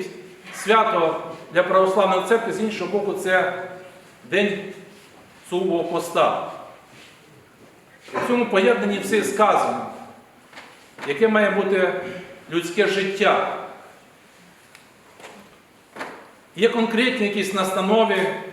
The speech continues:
для кожного із нас. По-перше, як треба святкувати дні свого народження.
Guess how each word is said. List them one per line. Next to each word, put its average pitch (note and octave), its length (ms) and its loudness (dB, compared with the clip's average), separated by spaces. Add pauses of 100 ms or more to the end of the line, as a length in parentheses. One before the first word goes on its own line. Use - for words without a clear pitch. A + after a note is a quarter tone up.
(160)
для D#3+ 100 0
кожного F#3+ 440 2
із E3 200 -4
нас. D#3+ 360 0 (2000)
По-перше, G3 680 2 (1800)
як F#3+ 180 -2
треба G3 160 2
святкувати F3+ 640 0
дні F#3+ 360 -4 (220)
свого E3 180 -2
народження. C#3 680 -2